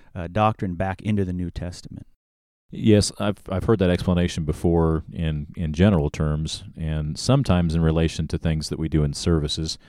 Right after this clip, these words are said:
Speaker 2: But what is the significance then of Jesus doing this three times?
Speaker 1: Well, in many ancient languages, uh, you don't just have singular and plural like we have today in English. You have a singular,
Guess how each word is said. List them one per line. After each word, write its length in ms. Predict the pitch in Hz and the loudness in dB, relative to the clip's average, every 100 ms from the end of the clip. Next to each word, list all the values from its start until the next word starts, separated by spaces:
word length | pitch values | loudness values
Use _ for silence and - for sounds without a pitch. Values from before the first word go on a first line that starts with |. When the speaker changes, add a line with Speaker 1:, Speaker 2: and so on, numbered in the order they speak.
| - - - - - | -20 -20 -20 -16 4
Speaker 2:
But 280 | 92 95 | 6 6
what 300 | 95 92 107 127 | 4 4 6 6
is 80 | |
the 100 | 107 | 6
significance 640 | 101 95 85 92 95 85 - | 4 2 4 2 2 -2 -2
then 380 | 82 80 78 78 | 0 0 0 -2
of 340 | 80 78 76 | 0 0 0
Jesus 640 | 78 90 90 80 - - - - | 0 2 2 0 -4 -8 -12 0
doing 300 | 87 85 78 | 4 6 4
this 180 | 69 - | -4 -4
three 200 | 82 76 | -2 -2
times? 500 | - 80 69 65 - - _ _ _ _ | -2 -2 -2 -4 -10 -20 _ _ _ _
Speaker 1:
Well, 240 | - 180 165 | 2 4 4
in 180 | 156 151 | 4 4
many 340 | 175 160 - | 4 4 2
ancient 420 | 123 127 113 85 | 2 2 -2 -2
languages, 840 | 107 113 107 92 92 90 - - - - - | 0 0 0 -2 -2 -6 -8 -14 -16 -20 -12
uh, 160 | 98 | -8
you 220 | 92 98 110 | -6 -2 -2
don't 280 | 104 131 | 2 0
just 200 | 107 110 | 0 -4
have 420 | - 110 110 - - - - | -4 -2 -4 -4 -12 -20 -18
singular 600 | - - 135 117 107 104 | -10 -2 0 0 0 -2
and 200 | 98 92 | -4 -4
plural 380 | - 113 107 95 | -4 -2 -2 -2
like 220 | 92 90 | -4 -4
we 120 | 98 | -4
have 400 | 95 104 98 90 | -4 -4 -4 -6
today 360 | - 101 95 98 | -6 -4 -2 -2
in 120 | 92 | -2
English. 640 | 101 101 87 95 - - - - _ _ _ _ | -2 -4 -4 -10 -14 -20 -20 -20 _ _ _ _
You 140 | - 135 | 2 4
have 380 | 131 120 107 | 6 4 2
a 120 | 104 92 | 0 0
singular, 720 | - 135 131 127 120 123 127 | 0 2 2 2 0 -2 -6